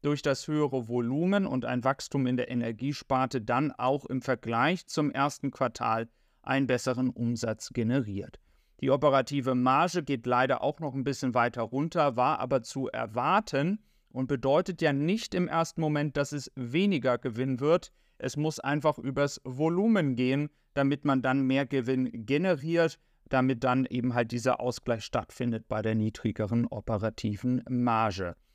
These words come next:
Ja, dann schauen wir uns doch mal an und da haben wir nämlich schon einige interessante Dinge. Also erstmal Cybertruck, wissen wir alle, ist im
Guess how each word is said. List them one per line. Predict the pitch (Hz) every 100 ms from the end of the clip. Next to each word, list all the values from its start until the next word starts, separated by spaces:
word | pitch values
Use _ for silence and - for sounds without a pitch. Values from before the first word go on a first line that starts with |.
| _ -
Ja, | 147 117 -
dann | 143 143
schauen | - 165
wir | 165
uns | 160
doch | - 151
mal | 151 139 -
an | 156 208
und | - 131
da | 135
haben | 131
wir | 165
nämlich | 151 139 127
schon | 143 131 -
einige | 139 170 135
interessante | 147 - 131 - 135 135
Dinge. | 113 135 165 170 _ _ -
Also | 139 131
erstmal | - 143 - 143 131
Cybertruck, | 143 147 151 - 135 -
wissen | 139 139
wir | 127 -
alle, | 135 131
ist | - 139 -
im | - 131 117